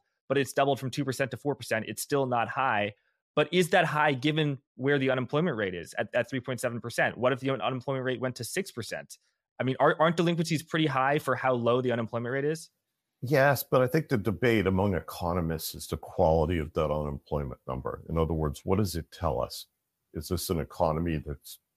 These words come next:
Speaker 2: roaring along and has no concerns? Or is it an economy under stress where everybody who can is finding some employment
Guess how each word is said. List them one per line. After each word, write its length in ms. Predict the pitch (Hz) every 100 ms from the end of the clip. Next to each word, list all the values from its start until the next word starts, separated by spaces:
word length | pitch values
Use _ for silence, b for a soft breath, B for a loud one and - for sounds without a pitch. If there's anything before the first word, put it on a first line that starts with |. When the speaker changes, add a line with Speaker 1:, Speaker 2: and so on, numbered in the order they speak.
| -
Speaker 2:
roaring 440 | 82 87 90 90
along 520 | 80 85 90 107 113
and 120 | 82 82
has 280 | 78 73
no 100 | 80
concerns? 760 | 71 - 71 - 98 113 135 - _ _ _ _ -
Or 160 | 90
is 140 | 87 98
it 80 |
an 100 | 92
economy 540 | 80 - 101 104 92 90
under 220 | 82 76
stress 560 | - - 98 87 78 -
where 280 | 85 78 -
everybody 480 | 95 101 - 87 73
who 180 | 85 78
can 460 | - 92 73 69 - _ _ -
is 140 | 85
finding 380 | - 90 82 78
some 400 | - 98 82 80 _ _ _ _ -
employment 560 | 85 - 87 71 57